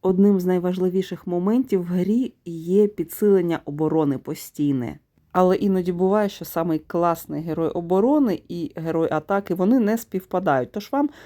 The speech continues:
доведеться обирати. На мій особистий погляд, оборона — це пріоритет. Давайте ще на прикладі існуючих в грі чотиризіркових загонів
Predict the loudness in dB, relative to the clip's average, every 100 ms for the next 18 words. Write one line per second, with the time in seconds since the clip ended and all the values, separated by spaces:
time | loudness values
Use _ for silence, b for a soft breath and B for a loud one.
0 | B B -4 2 4 4 4 0 -2 -4
1 | -4 -2 -2 -2 -6 -14 -18 _ _ _
2 | 2 4 4 2 -2 -4 -2 -2 -8 -2
3 | 2 4 2 -2 -4 0 2 2 0 -2
4 | -4 -2 0 0 0 -4 -6 -8 -10 _
5 | _ _ _ _ _ _ 0 2 4 2
6 | -2 -6 -2 0 0 0 -2 -2 -6 -6
7 | -10 -12 -4 -2 -2 -4 -10 -10 -8 -2
8 | -2 -2 -6 -6 -4 -2 -2 -2 -2 -2
9 | 0 0 2 2 2 2